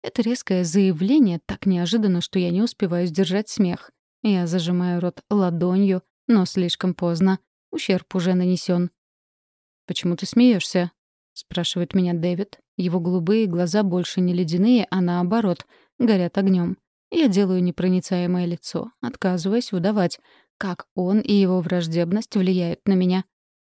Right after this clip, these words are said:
«Никогда не считал тебя хоккейной зайкой, но явно ошибался. Хотя хоккейный член — лучший член, так что я не удивлен». Я морщусь. Больно. «Ты говоришь по собственному опыту?»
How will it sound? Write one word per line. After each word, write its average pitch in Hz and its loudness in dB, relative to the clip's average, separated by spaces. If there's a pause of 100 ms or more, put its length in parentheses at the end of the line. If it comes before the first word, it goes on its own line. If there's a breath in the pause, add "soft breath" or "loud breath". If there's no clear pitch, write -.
(280)
«Никогда 190 2
не 240 4
считал 262 0
тебя 175 -2
хоккейной 180 0
зайкой, 185 0
но 180 2
явно 175 0
ошибался. 185 -2 (260 soft breath)
Хотя - -8
хоккейный 180 -2
член — 190 0
лучший 180 0
член, 180 -4
так 190 0
что - 0
я 180 2
не 180 2
удивлен». 180 0 (580)
Я 190 2
морщусь. - -4 (260)
Больно. 180 4 (720)
«Ты 202 0
говоришь 175 0
по 175 -10
собственному 185 -2
опыту?» 185 -4